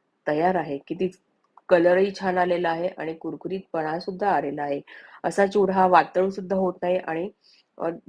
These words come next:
पंधरा ते वीस दिवस आरामात टिकतो. तुम्ही बघू शकता किती छान झालेला आहे आपला चिवडा.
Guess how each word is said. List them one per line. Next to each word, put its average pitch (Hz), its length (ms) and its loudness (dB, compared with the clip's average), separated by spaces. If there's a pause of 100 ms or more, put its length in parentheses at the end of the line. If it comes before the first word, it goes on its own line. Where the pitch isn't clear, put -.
(120)
पंधरा 185 280 4
ते 214 140 -4
वीस 190 220 -2
दिवस 185 260 2
आरामात 165 540 -2 (440)
टिकतो. - 420 -10 (360)
तुम्ही 175 160 -6
बघू 175 200 -2
शकता 202 320 -6
किती 196 320 -6
छान 180 300 -2
झालेला 170 400 0
आहे 170 140 -2
आपला 160 300 -2
चिवडा. 160 360 -4